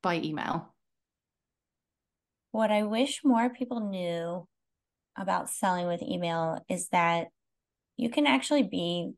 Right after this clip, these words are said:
Speaker 2: really direct. You can just say, "Hey, I've got this thing for sale today.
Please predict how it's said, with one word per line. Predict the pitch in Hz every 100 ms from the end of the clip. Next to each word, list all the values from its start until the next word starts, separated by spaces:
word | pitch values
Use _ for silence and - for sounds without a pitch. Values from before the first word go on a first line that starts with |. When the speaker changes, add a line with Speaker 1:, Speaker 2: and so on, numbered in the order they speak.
| -
Speaker 2:
really | 165 165 160 156 147
direct. | 160 160 - - - - - - _ _ _ _
You | - 180
can | 208 196 196
just | 202 202 208 -
say, | 226 202 170 170 - _ _ _ _ -
"Hey, | - - - -
I've | 185 180
got | 190 190 196
this | 202 -
thing | 190 196
for | 202 190
sale | 196 185 196 214
today. | - 170 165 160 180